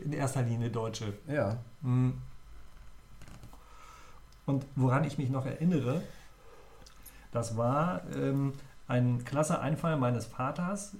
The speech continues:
Speaker 1: äh, um uns zu signalisieren, wann das Essen fertig ist, weil wir eine der vielen Wohnungen in ein-, einer dieser vielen, äh, Hochhäuser,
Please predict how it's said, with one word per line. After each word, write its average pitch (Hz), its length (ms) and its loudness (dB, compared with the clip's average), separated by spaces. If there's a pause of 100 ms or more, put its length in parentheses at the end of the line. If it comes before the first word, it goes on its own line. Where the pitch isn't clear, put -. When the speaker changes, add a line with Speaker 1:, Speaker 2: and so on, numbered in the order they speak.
Speaker 1:
äh, 139 340 -2 (120)
um 139 160 -2
uns 135 140 -2
zu 135 100 -2
signalisieren, 131 640 2
wann 131 100 0
das 127 200 -2
Essen 143 240 0
fertig 104 460 -4
ist, 135 260 -4 (880)
weil 120 520 4
wir 123 500 4 (180)
eine 147 400 2
der 127 160 2
vielen 151 540 2
Wohnungen 151 480 4
in 127 260 0
ein-, 131 340 2
einer 135 320 0
dieser 135 320 0
vielen, 135 540 2
äh, 123 160 2
Hochhäuser, 113 560 0